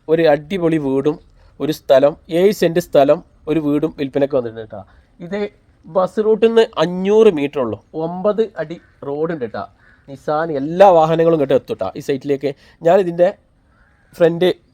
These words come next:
കാണിച്ചു തരാം, കിണർ ഞാൻ കാണിച്ചു തരാം. മുമ്പ് തന്നെ കിണറാണ് വന്നിരിക്കുന്നത്. ഇതാണ് പൈപ്പ് ലൈൻ ഇട്ടാ, പൈപ്പ് ലൈൻ ഇത്, ഇത് ഇതിൻ്റെ സൈഡ് ഭാഗം.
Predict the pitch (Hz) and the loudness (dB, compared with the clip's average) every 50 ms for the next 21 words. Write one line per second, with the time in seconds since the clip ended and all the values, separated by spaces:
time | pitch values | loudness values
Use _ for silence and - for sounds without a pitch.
0 | _ - 151 143 143 156 - 170 147 131 127 - - _ - - _ _ _ _ | _ 4 4 4 4 4 2 2 2 2 0 -4 -6 _ -20 -20 _ _ _ _
1 | _ _ _ _ _ _ - _ _ - 165 151 160 165 180 170 160 160 156 127 | _ _ _ _ _ _ -20 _ _ -2 -2 0 0 2 2 0 0 0 -4 -6
2 | 117 - 120 110 117 123 - _ _ _ _ - 170 127 127 131 135 135 156 151 | -6 -6 -8 -8 -8 -10 -14 _ _ _ _ -14 -12 -10 -10 -8 -6 -4 -4 -4
3 | 156 147 - 135 131 131 147 143 139 120 107 107 90 90 92 98 - - _ _ | -4 -4 -4 -4 -2 0 0 0 -2 -2 -4 -6 -10 -12 -16 -18 -20 -20 _ _
4 | _ _ _ _ - - _ _ _ _ _ _ _ _ _ _ _ _ _ _ | _ _ _ _ -20 -20 _ _ _ _ _ _ _ _ _ _ _ _ _ _
5 | _ _ _ _ _ - - 175 175 175 175 190 - _ _ - 147 139 131 - | _ _ _ _ _ -10 -8 -6 -4 -4 -6 -6 -10 _ _ -10 -8 -8 -8 -10
6 | - 151 156 151 151 139 113 - 104 98 98 _ _ _ _ _ _ _ - 147 | -10 -10 -8 -8 -8 -10 -10 -10 -12 -12 -14 _ _ _ _ _ _ _ -12 -10
7 | 143 139 - - 151 151 151 151 160 156 165 - _ _ _ _ - - 139 143 | -10 -10 -10 -8 -6 -6 -6 -4 -6 -8 -10 -12 _ _ _ _ -16 -12 -10 -10
8 | 147 - - 147 165 180 175 175 165 160 170 190 - _ - - - 135 139 135 | -10 -12 -14 -12 -10 -8 -8 -8 -6 -6 -6 -6 -8 _ -16 -10 -8 -6 -6 -4
9 | 156 151 151 143 139 127 | -4 -4 -4 -4 -4 -6